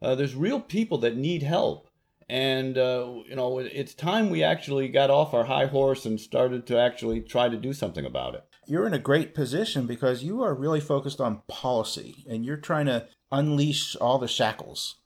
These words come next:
Speaker 2: and say, "Here's, here's what we need to be thinking about from a policy perspective."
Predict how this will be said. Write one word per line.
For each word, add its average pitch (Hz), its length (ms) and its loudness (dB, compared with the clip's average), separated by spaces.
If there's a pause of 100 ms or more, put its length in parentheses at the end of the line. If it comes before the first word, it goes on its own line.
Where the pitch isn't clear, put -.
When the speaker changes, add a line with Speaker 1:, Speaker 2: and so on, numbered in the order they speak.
Speaker 2:
and 147 100 -20
say, 90 220 -6
"Here's, 185 380 -4
here's 190 220 -4
what 185 60 -4
we 165 80 -2
need 151 200 -2
to 135 40 -12
be 127 80 -4
thinking 127 300 -4
about 113 320 0
from 98 140 -4
a 82 60 -4
policy 139 800 -2 (140)
perspective." - 580 -6